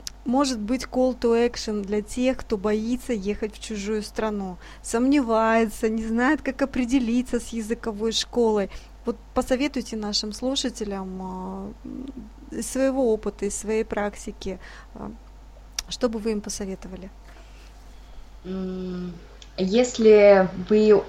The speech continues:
Speaker 2: довольно давно учите английский язык, учили его в школе, а, но до сих пор испытываете какой-то страх или чувствуете, что у вас есть барьер, и как бы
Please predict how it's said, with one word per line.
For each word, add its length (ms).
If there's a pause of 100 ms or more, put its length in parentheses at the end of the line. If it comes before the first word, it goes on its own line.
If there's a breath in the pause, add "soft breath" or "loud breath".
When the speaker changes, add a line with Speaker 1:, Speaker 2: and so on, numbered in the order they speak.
Speaker 2:
довольно 380
давно 280
учите 320
английский 440
язык, 320
учили 280
его 180
в 60
школе, 680 (500 loud breath)
а, 360
но 140
до 120
сих 240
пор 400
испытываете 640
какой-то 360
страх 420
или 100
чувствуете, 480
что 160
у 20
вас 180
есть 180
барьер, 540
и 520 (120)
как 200
бы 300